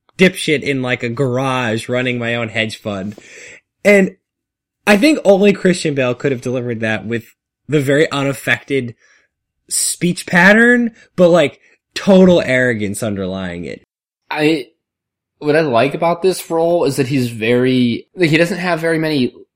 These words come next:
Speaker 2: lows or highs. Like, when things are going very poorly for him, he's very calm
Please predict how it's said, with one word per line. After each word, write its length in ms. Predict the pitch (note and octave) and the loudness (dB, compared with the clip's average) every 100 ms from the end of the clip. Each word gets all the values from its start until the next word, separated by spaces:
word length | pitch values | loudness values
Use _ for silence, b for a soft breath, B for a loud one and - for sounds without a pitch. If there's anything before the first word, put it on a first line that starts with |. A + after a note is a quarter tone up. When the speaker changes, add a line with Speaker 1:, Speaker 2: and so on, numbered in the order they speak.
| - | -6
Speaker 2:
lows 520 | B2 B2+ B2+ B2+ B2 | 0 2 4 2 0
or 80 | G#2+ | -4
highs. 460 | A#2 G#2 F2+ F#2+ | -4 -4 -4 -4
Like, 180 | C#3 C3+ | -4 0
when 120 | C#3+ | 0
things 260 | C3+ D3+ D3 | 2 0 0
are 60 | |
going 240 | D#3 D3 B2 | 0 0 0
very 320 | A#2+ A#2+ A#2 | 2 2 2
poorly 440 | A2 A#2+ A2+ C3 | 0 -2 0 0
for 180 | C3+ D#3 | -2 -4
him, 340 | D3 D#3+ E3 E3+ | -4 -4 -4 -4
he's 240 | C#3+ B2+ | -4 -4
very 200 | B2 A#2 | -2 -4
calm 720 | G#2 - - A2+ A2 A2+ A#2 | -4 -10 -4 -2 0 0 -2